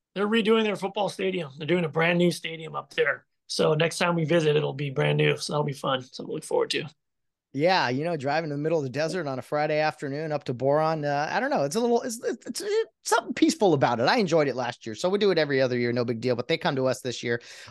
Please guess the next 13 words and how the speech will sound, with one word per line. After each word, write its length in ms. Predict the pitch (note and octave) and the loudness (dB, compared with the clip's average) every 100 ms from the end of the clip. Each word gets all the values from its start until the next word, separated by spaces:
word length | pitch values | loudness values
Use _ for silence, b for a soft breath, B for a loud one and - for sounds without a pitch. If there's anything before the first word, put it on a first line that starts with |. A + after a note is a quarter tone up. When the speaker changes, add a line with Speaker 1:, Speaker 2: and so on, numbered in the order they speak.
| - | 0
Speaker 2:
Uh, 300 | D3 C#3+ C#3 - | 4 6 4 2
Speaker 1:
That's 140 | D3 | 2
Speaker 2:
that 60 | - | 6
Speaker 1:
right. 140 | F3 | 8
Speaker 2:
looks 220 | F3+ F#3 - | 6 4 4
like, 240 | E3+ - _ - | 2 2 _ 0
that 160 | F3+ G#3 | 2 4
looks 200 | A3 - | 2 4
like 200 | G3 F3 | 2 2
three 260 | F3 G#3+ | -2 0
home 260 | F#3 G#3 G#3+ | 2 2 2
games, 360 | G#3+ G3+ G3 - b b | 0 0 -2 -6 b b
uh, 140 | C#3 | -4